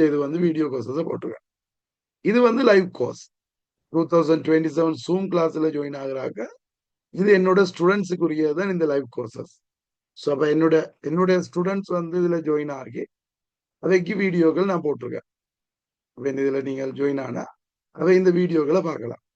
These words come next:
இதுல ரெஸ்ட்ரிக்டட்னு இருக்குது. So, புதுசா ஒரு ஆள் போனா அவைக்கு காட்டாது ரெஸ்ட்ரிக்டட். எந்த ஸ்டூடெண்ட்ஸுக்கு இதுல. So, வாட்ச் வீடியோன்னு வரும். அவை இந்த வீடியோ இந்த டேட்ல, இந்த யூனிட் ஒன்னுல,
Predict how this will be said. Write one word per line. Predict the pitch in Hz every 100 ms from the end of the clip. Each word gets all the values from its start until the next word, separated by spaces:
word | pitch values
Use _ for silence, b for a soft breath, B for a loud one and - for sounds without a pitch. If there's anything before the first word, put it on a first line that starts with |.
| _ -
இதுல | 127 139 143 139
ரெஸ்ட்ரிக்டட்னு | 143 120 170 175 165 170 160
இருக்குது. | 156 - - 123 _ _ _ _ -
So, | 151
புதுசா | 123 170 180 196
ஒரு | 190
ஆள் | 185 170
போனா | 180 190
அவைக்கு | 185 180 180
காட்டாது | 151 127 - 107 123
ரெஸ்ட்ரிக்டட். | 120 120 120 - -
எந்த | 143 156 165
ஸ்டூடெண்ட்ஸுக்கு | 180 180 202 185 180 196
இதுல. | 202 - _ _ _ _ -
So, | -
வாட்ச் | 160 180 180
வீடியோன்னு | 170 180 170 151 143 196
வரும். | - - _
அவை | 143 175 180 165
இந்த | 165 151
வீடியோ | 151 151 175 - _ _ _ _ 143
இந்த | 170 175
டேட்ல, | 160 156 139 143
இந்த | 151 151
யூனிட் | 143 156 156 151
ஒன்னுல, | 139 147 151